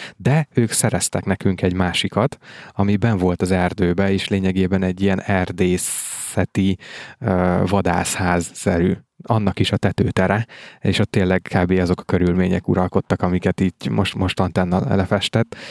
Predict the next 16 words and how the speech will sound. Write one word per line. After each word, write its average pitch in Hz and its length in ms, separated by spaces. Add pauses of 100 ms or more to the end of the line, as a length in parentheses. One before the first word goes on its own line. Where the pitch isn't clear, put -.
és - 80
mi 110 120
azt 95 140
mondtuk, 98 280
hogy 95 120
akkor 95 220
köszönjük 92 440
szépen, - 400
in-, 98 300
in-, 95 180
inkább 92 420
akkor 92 400 (420)
elmegyünk 92 600
és 95 120
keresünk 92 460
másikat. 90 520